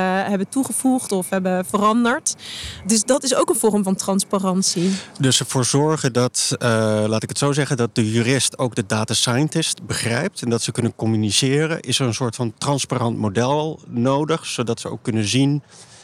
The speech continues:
Speaker 2: waar ze mee bezig zijn. Maar
Speaker 1: Ja.
Speaker 2: ook wel een soort van wil of interesse om het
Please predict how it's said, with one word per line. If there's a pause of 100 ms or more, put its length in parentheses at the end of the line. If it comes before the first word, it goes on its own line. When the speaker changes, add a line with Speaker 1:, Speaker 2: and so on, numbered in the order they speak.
(380)
Speaker 2:
waar
ze
mee
bezig
zijn. (340)
Maar
Speaker 1:
Ja.
Speaker 2:
ook
wel
een
soort
van
wil
of
interesse
om
het